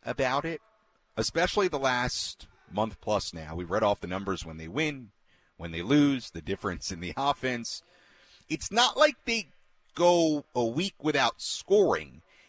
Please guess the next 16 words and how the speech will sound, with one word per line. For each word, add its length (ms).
It's 280
the 160
inconsistency 920
of 120
it. 120
I 60
mean, 200
this 220
week 520
was 220
a 60
prime 380
<laughs> 80
example 580
of 120
it. 100